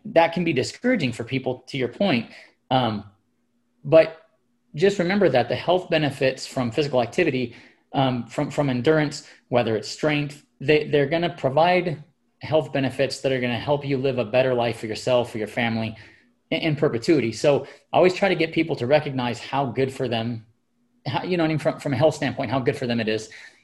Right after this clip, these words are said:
And so that's, like, one of the carrots, like, "Hey, listen, you're reducing your biological age. Like, y-, what you're doing is benefiting you in ways that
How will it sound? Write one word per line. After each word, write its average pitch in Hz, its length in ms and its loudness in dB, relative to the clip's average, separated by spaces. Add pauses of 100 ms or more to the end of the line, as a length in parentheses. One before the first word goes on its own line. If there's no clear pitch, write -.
(120)
And 135 140 -2
so 151 120 0
that's, 143 320 0
like, 147 200 4
one 131 220 0
of 123 80 0
the 113 100 -2
carrots, 117 520 -2
like, 117 160 -4
"Hey, 139 140 -2
listen, 117 480 -4
you're 123 500 0 (420)
reducing 135 680 -2
your 117 100 0
biological 117 680 0
age. 101 400 -6
Like, 117 260 -4
y-, 139 220 -10
what 135 360 2
you're 151 120 0
doing 139 420 0 (300)
is 113 100 -2
benefiting 151 500 0
you 139 140 0
in 127 100 -2
ways 127 460 0
that 120 160 0